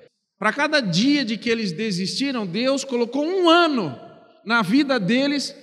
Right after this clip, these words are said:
atrasando bênçãos que eles poderiam ter, porque eles desistiram.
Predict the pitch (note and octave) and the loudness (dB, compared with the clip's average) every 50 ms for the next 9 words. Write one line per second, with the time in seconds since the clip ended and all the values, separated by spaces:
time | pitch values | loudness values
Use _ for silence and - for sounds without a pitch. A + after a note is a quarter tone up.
0 | - - - - _ - - A#3+ C4 - - C#4 B3+ A#3 A3+ D#3+ D#3+ E3 G3 C#4 | -20 -20 -20 -20 _ -2 0 0 0 2 2 2 4 4 2 2 2 2 4 4
1 | D#4 E4+ F4 E4 D#4 E4 C4+ F#3 D#3+ D#3 C4+ D4 D#4+ F4 F4+ F4 - - C#4 D4 | 4 2 0 0 0 0 -2 -2 -2 0 2 2 2 2 2 0 0 -2 -2 -4
2 | C#4 - - D4 D4 D4 - - - C4+ C#4 C4+ C4+ C4 B3+ C#4 D4 D4 C#4 C#4 | -6 -4 -4 -2 -2 -2 -2 -2 -2 -2 0 0 0 2 2 2 2 0 -2 0
3 | A#3+ A#3+ A#3+ A#3 A#3 - - - - - - - - _ _ - A#3+ A3+ - C#4+ | 0 2 2 0 -2 -6 -12 -20 -20 -20 -20 -20 -20 _ _ 2 2 4 4 4
4 | C#4+ C#4+ D#4 E4 D#4+ D4+ C4 G#3+ G3 C4+ D#4+ F4 F4+ D#4+ B3+ C#4+ D#4+ D#4 - - | 4 6 6 6 6 6 6 4 4 2 4 4 4 4 4 2 2 2 0 -2
5 | - - C#4 D4 D4 C4+ A3 D#3+ A#2 | 0 4 4 4 4 4 2 -2 -4